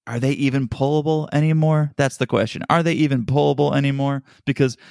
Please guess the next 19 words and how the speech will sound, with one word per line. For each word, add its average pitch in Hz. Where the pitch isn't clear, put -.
yeah, 117
we're 107
picking 170
up 120
the 107
doctors. 120
They're 92
trying 131
to 80
wake 104
up 110
Angela 107
after 104
the -
surgery. 104
It's -
the 233
classic 107
scene 95